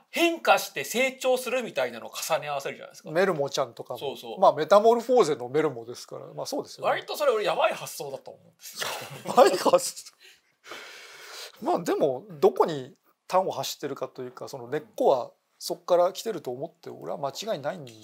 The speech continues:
Speaker 2: ゃないかなと思います。
Speaker 1: で、なんかね、この「メタモルフォーゼ」っていう短編集は、えー、そういうメタモルフォーゼとか変態の話を、で、
Speaker 2: はい。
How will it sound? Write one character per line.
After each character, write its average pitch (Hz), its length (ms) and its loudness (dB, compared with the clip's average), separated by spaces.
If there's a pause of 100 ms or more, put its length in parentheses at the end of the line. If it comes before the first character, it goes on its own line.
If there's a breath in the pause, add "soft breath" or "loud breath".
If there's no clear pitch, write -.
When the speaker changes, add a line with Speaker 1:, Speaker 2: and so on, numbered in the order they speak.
(180)
Speaker 2:
ゃ 117 60 -18
な 143 140 -8
い 127 60 -14
か - 100 -20
な 123 60 -20
と - 0 -
思 127 340 -14 (100)
い 143 60 -16
ま 165 200 -8
す。 139 60 -10
Speaker 1:
で、 123 60 -10
な 120 40 -16
ん - 20 -18
か 120 60 -16
ね、 113 200 -12
こ 147 80 -14
の 147 80 -12
「メ 147 140 -12
タ 208 120 2
モ 233 120 -4
ル 233 100 -4
フ 247 140 0
ォ 196 40 2
ー - 20 -10
ゼ」 143 100 -8
っ - 20 -10
て - 140 -20
い 131 40 -16
う - 20 -18
短 127 320 -8
編 131 160 -12
集 113 220 -16
は、 160 560 6
え 123 140 -8
ー、 - 20 -14
そ 143 100 -12
う - 20 -10
い 139 200 -12
う 135 40 -12
メ 135 120 -10
タ 165 140 -2
モ 165 140 -4
ル 151 60 -10
フ 160 80 -8
ォ - 20 -4
ー 127 40 -8
ゼ - 80 -18
と 113 60 -20
か 110 40 -16
変 143 240 -14
態 143 220 -2
の 139 80 -8
話 139 400 -10
を、 117 160 -12
で、 147 100 -4
Speaker 2:
は 175 80 6
い。 110 200 -4